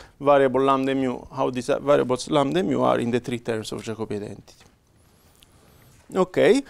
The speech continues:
and so this gives us the definition of a Poisson vertex algebra.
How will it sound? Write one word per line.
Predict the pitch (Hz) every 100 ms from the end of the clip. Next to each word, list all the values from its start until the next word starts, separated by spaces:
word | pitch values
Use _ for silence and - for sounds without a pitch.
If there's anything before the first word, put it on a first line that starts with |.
| - 202
and | 208
so | - 214 202 196 196 208
this | 262 349 -
gives | - - - 185 202 190
us | 165
the | 220
definition | 233 294 202 - 233
of | 170
a | 151
Poisson | 165 151 180 156
vertex | 143 147 - 127
algebra. | 113 123 190 240